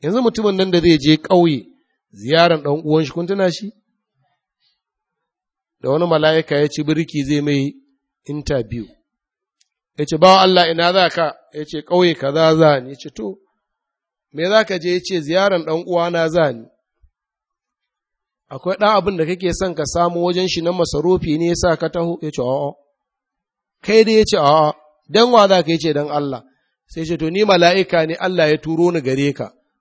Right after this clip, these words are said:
kuma Allah ya ce ya yarda da kai." Sai ya tafi. Yanzu wannan shi ma ba annabi ne?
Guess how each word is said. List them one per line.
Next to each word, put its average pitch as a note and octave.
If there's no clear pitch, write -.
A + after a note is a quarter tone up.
kuma D3
Allah D#3+
ya C#3+
ce -
ya C#3
yarda B2
da A#2+
kai." G2+
Sai -
ya B2+
tafi. -
Yanzu B2+
wannan D#3
shi C3
ma D3+
ba C#3
annabi D3
ne? D3+